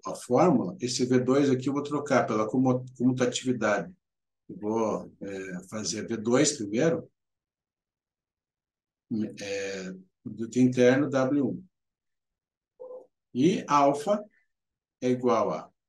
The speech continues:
menos V dois, W um, sobre W um, W um.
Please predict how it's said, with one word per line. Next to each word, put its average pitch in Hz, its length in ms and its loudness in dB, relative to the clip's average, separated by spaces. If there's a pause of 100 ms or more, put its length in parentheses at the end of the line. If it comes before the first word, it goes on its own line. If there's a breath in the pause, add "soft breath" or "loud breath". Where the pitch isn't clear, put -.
(260)
menos 120 880 -2 (1300)
V 117 280 -2
dois, - 760 0 (960)
W 101 460 -10
um, 147 380 -2 (1400)
sobre 127 680 -4 (480)
W 104 480 -8
um, 110 220 -4
W 120 340 -4
um. - 240 -8